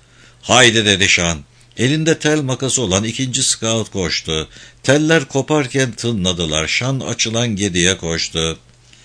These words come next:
Scoutlardan her biri delikten içeri süzülürken Şan omuzlarına vurup hedeflerini gösterdi. İkisi kapıdaki nöbetçilerin işini bitireceklerdi.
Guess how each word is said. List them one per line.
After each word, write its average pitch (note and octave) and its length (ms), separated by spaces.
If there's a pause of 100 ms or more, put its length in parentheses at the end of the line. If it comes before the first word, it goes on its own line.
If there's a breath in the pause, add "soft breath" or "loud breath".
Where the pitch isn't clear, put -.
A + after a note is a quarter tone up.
(360 loud breath)
Scoutlardan E3+ 880
her E3 300
biri E2+ 240
delikten C3+ 420
içeri C3 340
süzülürken F2 800 (200 loud breath)
Şan D#3+ 360
omuzlarına C#3+ 680
vurup C3 300
hedeflerini A#2 640
gösterdi. E2+ 760 (520 loud breath)
İkisi F3 400
kapıdaki D#3+ 520
nöbetçilerin C#3+ 640
işini A2 400
bitireceklerdi. E2+ 1080